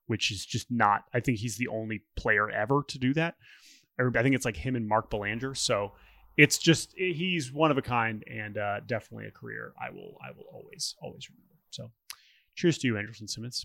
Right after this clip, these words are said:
Enjoy your retirement. Uh, all right, Jake. I think that's, uh, I think that's it. Any, uh, any final, final thoughts? Um, we got, we got, again, next week, we have some interviews. You, you wanna tease what we have coming up,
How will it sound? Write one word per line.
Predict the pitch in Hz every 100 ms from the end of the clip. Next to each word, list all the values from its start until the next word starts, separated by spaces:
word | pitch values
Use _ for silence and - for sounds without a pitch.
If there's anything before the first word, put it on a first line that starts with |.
| -
Enjoy | 135 104 120 120 120
your | 110 107 104
retirement. | 113 110 117 - - _ - - - - - -
Uh, |
all | 180 185 -
right, | 226
Jake. | 180 170
I | 156
think | 196 -
that's, | 196 - -
uh, | 185 185
I |
think | 175
that's | 185 165
it. | 208 - _
Any, | - 165 165
uh, | 160 160 160
any | 160 160
final, | 151 - 156 156 160 160 156
final | 156 160 151 147
thoughts? | - 147 165 - - -
Um, | 147 135 131 131 131 113 - _ _ _ _ - - _ -
we | 143
got, | 233 254 - _
we | 185 214
got, | 254 240 - _
again, | 214 180 151 135
next | 180 -
week, | 190 202 190 - - -
we | 151 170
have | 160
some | - 170
interviews. | 156 147
You, | 170
you | 165
wanna | 170 170
tease | - 175 147
what | 156
we | 151
have | 156
coming | 160 156
up, | 156